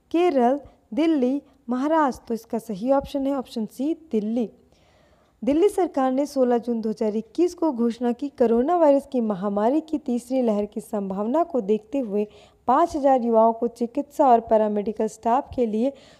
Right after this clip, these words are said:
स्वास्थ्य सहायक के रूप में प्रशिक्षित किया जाएगा। अगला क्वेश्चन देखते हैं, Which vaccine is reportedly more effective against Delta covid nineteen variant? कथित तौर पर डेल्टा कोविड नाइन्टीन वेरिएंट के खिलाफ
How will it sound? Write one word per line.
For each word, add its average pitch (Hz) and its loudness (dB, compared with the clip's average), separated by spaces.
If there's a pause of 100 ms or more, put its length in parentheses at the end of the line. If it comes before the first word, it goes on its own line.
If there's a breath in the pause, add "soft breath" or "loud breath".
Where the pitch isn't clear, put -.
स्वास्थ्य 320 0
सहायक 240 -2
के 247 -4
रूप 226 -2
में 302 0
प्रशिक्षित 247 -6
किया 208 0
जाएगा। 196 -4 (140)
अगला 196 -2
क्वेश्चन 294 -4
देखते 254 -4
हैं, 240 -4 (1040 soft breath)
Which 339 0
vaccine 339 2
is 339 -6 (120)
reportedly 277 -2
more 240 0
effective 262 -4
against 214 -4
Delta 262 2 (120)
covid 220 -2
nineteen 214 -4
variant? 208 0 (480 soft breath)
कथित 247 -2
तौर 320 4
पर 311 0 (100)
डेल्टा 233 0
कोविड 226 -2
नाइन्टीन 202 -6
वेरिएंट 214 0
के 254 -4
खिलाफ 202 -2